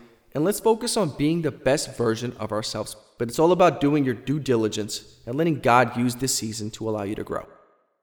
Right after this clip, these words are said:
Don't get me wrong, as beautiful as this season can be, there may be times where our minds begin to wish things would move a little bit faster.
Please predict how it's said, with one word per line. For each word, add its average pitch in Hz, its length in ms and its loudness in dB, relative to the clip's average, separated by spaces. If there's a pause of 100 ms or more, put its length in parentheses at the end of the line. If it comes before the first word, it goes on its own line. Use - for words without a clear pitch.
Don't 170 140 4
get 190 100 8
me 175 80 6
wrong, 135 260 6
as 139 180 0
beautiful 180 520 4
as 139 180 2
this 131 120 -2
season 131 240 -4
can 127 180 -4
be, 113 360 -4 (220)
there 131 120 2
may 143 200 6
be 180 120 0
times 143 320 -2
where 139 120 4
our 147 120 4
minds 151 320 4
begin 156 200 -2
to 160 80 -4
wish 156 200 2
things 165 240 -2
would 160 100 2
move 165 160 2
a 170 40 0
little 180 180 2
bit 175 120 -2
faster. 180 440 -2